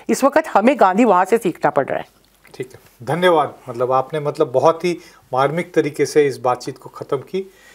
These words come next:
Speaker 2: तो ये थी मृदुला मुखर्जी की सबसे बड़ी एडवाइस कि आज के हिंदुस्तान में जो मेजॉरिटी कम्युनिटी है, उसको सबसे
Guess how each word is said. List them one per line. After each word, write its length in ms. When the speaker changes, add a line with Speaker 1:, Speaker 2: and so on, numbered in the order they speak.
Speaker 2:
तो 80
ये 240
थी 160
मृदुला 360
मुखर्जी 500
की 640
सबसे 440
बड़ी 240
एडवाइस 580
कि 240
आज 260
के 120
हिंदुस्तान 500
में 200
जो 440
मेजॉरिटी 600
कम्युनिटी 480
है, 180
उसको 440
सबसे 680